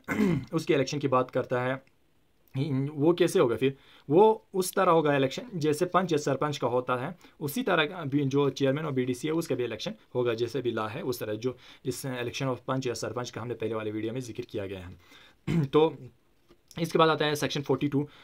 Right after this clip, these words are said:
फ़ोर्टी टू किसके बारे में <clears throat> बात करता है? Holding of election, election, अ, इलेक्शन को कैसे होल्ड किया जाए,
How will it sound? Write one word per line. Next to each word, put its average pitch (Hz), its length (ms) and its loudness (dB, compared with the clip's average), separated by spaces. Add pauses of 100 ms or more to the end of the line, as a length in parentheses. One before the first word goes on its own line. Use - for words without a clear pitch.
(120)
फ़ोर्टी 135 220 0
टू 156 120 0
किसके 160 320 -2
बारे 135 200 2
में 135 260 -2 (260)
<clears throat> - 0 -
बात 135 440 2
करता 127 280 -2
है? 165 120 -4 (360)
Holding 160 260 6
of 131 80 0
election, 123 260 -2
election, 123 240 -6
अ, 131 400 -4
इलेक्शन 135 240 -4
को 151 100 0
कैसे 135 220 0
होल्ड 123 260 2
किया 123 120 -2
जाए, 120 300 -4